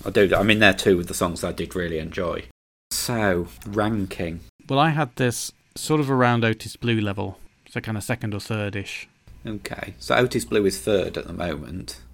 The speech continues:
Speaker 1: So, would you want to put it, I mean, I can't, not above Otis Blue, I don't think. I mean, I would put it way down, I think.
Speaker 2: I don't, well, I think where we've put it there, fourth, so below Otis Blue, above the Dock of the Bay,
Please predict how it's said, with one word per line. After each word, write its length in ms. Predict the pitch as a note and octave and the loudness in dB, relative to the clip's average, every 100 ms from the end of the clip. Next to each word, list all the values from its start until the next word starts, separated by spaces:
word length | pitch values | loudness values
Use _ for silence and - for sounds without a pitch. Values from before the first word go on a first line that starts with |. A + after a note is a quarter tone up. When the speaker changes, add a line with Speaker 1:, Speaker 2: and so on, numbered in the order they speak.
| - | -12
Speaker 1:
So, 180 | - G#2+ G2 - | 4 4 4 -2
would 200 | A2 A#2 | -2 4
you 100 | A#2 | 4
want 160 | A2 | 2
to 60 | - | -2
put 160 | A#2 G#2+ | -2 -2
it, 200 | F#2+ - - - | -4 -10 -18 -8
I 60 | G#2+ | -2
mean, 160 | G2 | -2
I 60 | F2 - - - - - | -2 -6 -18 -18 -20 -10
can't, 440 | - B2 - - A#2+ | -4 -4 -4 -6 0
not 240 | C3 - | 0 4
above 480 | G#2 A2 G2+ - - - - - - F#2+ | 2 4 0 -2 -16 -20 -20 -20 -12 -8
Otis 320 | F2+ F#2+ - | -6 -8 -6
Blue, 300 | G#2 F#2 D2+ | -2 -2 -2
I 60 | |
don't 280 | D#2 D2+ - | -4 -8 -8
think. 400 | - F2 - - | -6 -6 -6 -8
I 60 | G#2 | 0
mean, 140 | A2+ | 4
I 80 | A2 | 6
would 180 | G2 F#2+ | 6 2
put 140 | - | -4
it 160 | F2+ - | -6 -2
way 180 | F2+ D#2+ | -2 -2
down, 480 | F2 G2 F2+ E2+ F2+ - | -2 -2 -4 -6 -10 -14
I 60 | |
think. 760 | - - - F#2 E2 - - - - _ _ _ _ _ - | -14 -14 -4 -4 -4 -12 -14 -20 -20 _ _ _ _ _ -8
Speaker 2:
I 80 | C3 | -2
don't, 220 | E3+ - - | -2 -2 -6
well, 320 | D3 C3+ A2 G#2 - _ _ - | 2 4 4 -6 -20 _ _ -8
I 60 | - | -2
think 280 | E3+ - - | -2 -2 -6
where 220 | C#3 C#3+ | 0 0
we've 140 | C3+ | 0
put 100 | - B2+ | 0 0
it 80 | |
there, 200 | B2+ A#2 | 2 0
fourth, 420 | - B2+ G#2 G2 - | 0 -2 -2 -4 -8
so 200 | - G#2+ | -8 -4
below 340 | A2 A2+ A2 | -2 0 0
Otis 340 | G#2 - G#2+ | -2 -4 -10
Blue, 340 | - G#2+ G2 F#2+ - | -4 -2 -2 -4 -10
above 280 | A2+ A#2 G2+ | -6 -4 -4
the 60 | G#2 | -6
Dock 200 | G#2+ - | -8 -6
of 80 | G#2 | -8
the 60 | |
Bay, 380 | - G2+ G2 | -4 -2 -2